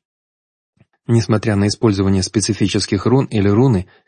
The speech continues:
едва ли не вывернувшей содержимое моей черепушки наизнанку,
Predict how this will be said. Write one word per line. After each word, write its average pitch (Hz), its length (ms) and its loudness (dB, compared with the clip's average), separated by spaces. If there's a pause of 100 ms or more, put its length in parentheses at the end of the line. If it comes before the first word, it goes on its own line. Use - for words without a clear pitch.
едва 110 300 0
ли 107 100 0
не 107 100 0
вывернувшей 101 580 2
содержимое 104 580 0
моей 98 220 0
черепушки 104 520 -2
наизнанку, 101 580 0